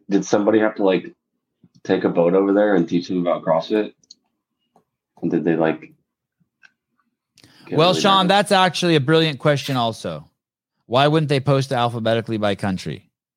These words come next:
Speaker 2: 'Cause that, 'cause they don't have the manpower to do that. Or the I Q. The cumulative I Q of the team over there is,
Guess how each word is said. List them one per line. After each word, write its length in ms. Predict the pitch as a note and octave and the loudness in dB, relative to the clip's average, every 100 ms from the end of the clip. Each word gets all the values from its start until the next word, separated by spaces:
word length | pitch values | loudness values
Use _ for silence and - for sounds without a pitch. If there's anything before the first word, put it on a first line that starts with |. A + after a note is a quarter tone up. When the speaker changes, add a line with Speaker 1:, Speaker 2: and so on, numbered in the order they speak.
| _ _ _ _ _ - | _ _ _ _ _ -6
Speaker 2:
'Cause 160 | A2+ | 0
that, 280 | C#3 D#3 - | 0 0 -2
'cause 140 | C#3+ | -2
they 120 | B2+ D3 | 2 2
don't 120 | E3 | 2
have 160 | D3+ | 2
the 100 | C3 | 2
manpower 680 | A#2+ A#2 B2+ B2+ A#2 F#2+ F#2+ | 2 2 4 2 2 2 4
to 100 | F2+ | 2
do 200 | E2+ F2+ | 0 -2
that. 280 | E2+ D2+ - - _ - - _ - | -2 -4 -8 -18 _ -20 -20 _ 0
Or 140 | A2+ | 2
the 160 | A2+ G#2 | 4 2
I 140 | G2+ | 2
Q. 360 | G2 G#2 F#2 D2+ | 0 -2 -2 -2
The 100 | E2 | -8
cumulative 460 | - B2 A2+ G#2 | -2 0 2 2
I 120 | G2+ F#2+ | 2 0
Q 240 | - G2+ | -2 -2
of 80 | F#2 | 0
the 80 | E2+ | -2
team 300 | - F#2+ F2+ | -2 0 0
over 180 | E2+ E2+ | 0 -2
there 240 | E2+ E2 | -2 -2
is, 420 | E2 E2 D#2 F#2+ | -2 -4 -6 -12